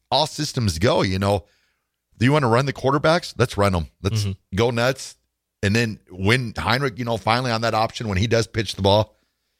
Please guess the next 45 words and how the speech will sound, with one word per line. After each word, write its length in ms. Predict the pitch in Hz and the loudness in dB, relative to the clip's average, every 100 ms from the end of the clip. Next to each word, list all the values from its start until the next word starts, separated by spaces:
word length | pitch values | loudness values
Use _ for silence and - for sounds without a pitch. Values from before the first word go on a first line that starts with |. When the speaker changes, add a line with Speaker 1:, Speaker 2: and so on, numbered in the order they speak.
| _ - | _ -2
Speaker 1:
it'll 160 | 104 131 | 2 4
be, 280 | 135 123 - - | 2 0 -2 -4
it'll 160 | 107 131 | 0 2
be 120 | 139 | 2
a 40 | |
big 220 | 117 123 | 2 0
gain. 280 | 117 123 95 | 2 2 2
I 100 | 95 | 2
guarantee 380 | 92 117 - 120 | 4 2 2 2
you 40 | |
that 180 | 113 107 | 2 2
because 260 | 95 104 87 | 0 0 2
there 100 | 117 | 2
was 120 | 117 | 2
a 40 | 95 | 0
couple 460 | 113 110 98 92 - | 0 2 2 2 2
op-, 220 | 98 95 | 2 2
where 160 | 98 95 | 4 4
he 100 | 107 | 6
ran 180 | 101 98 | 4 4
option 260 | 101 - 92 | 2 0 0
and 40 | |
we 60 | 92 | 2
were 60 | 87 | 2
just 120 | - | 0
like, 120 | 73 _ _ _ _ - | -4 _ _ _ _ -4
"Pitch 440 | - - - - | -2 -2 0 0
the 80 | - - - | -2 -12 -8
ball." 680 | - - - - - - - | -6 -4 -2 0 0 -2 2
Speaker 2:
It's, 380 | 110 - - - - | 2 2 -2 -6 -2
it's 420 | 104 104 - - | 0 0 -4 -2
where 140 | 104 101 | 0 2
he 320 | 110 104 92 | 2 2 2
kinda 240 | - 104 | 0 2
looks 320 | 90 92 - 104 | 4 2 2 2
at 160 | 98 | 4
it 200 | 107 - - | 4 0 -4
and 160 | 90 | -4
he, 280 | 90 95 87 | 0 0 0
the 160 | 87 92 | 0 2
guy, 340 | 104 101 90 _ _ _ _ | 4 2 0 _ _ _ _
the 100 | 113 | 2
guy 180 | 139 143 | 6 4
is, 100 | 127 | 4
like, 120 | 117 | -6